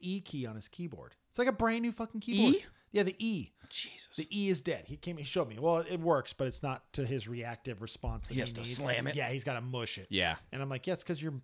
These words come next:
Speaker 1: you're so rough on it. You're mushing it." "Well, I have to. I gotta build fast." Stop it. <laughs>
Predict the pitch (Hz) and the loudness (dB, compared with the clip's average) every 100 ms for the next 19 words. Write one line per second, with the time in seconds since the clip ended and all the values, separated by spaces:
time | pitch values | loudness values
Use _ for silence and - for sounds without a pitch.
0 | - - 147 135 - 185 143 190 196 127 | -12 -10 -4 -4 -2 0 2 2 0 -4
1 | 107 120 180 - 87 104 143 160 208 - | -4 -2 0 -2 -6 -6 -2 -2 -6 -10
2 | 76 _ 127 139 135 175 - - - _ | -18 _ -8 -6 -6 -8 -10 -20 -20 _
3 | _ - - _ _ _ - _ - - | _ -20 -20 _ _ _ -20 _ -14 -10
4 | - - _ _ - - _ - 202 | -10 -12 _ _ -20 -20 _ -8 -6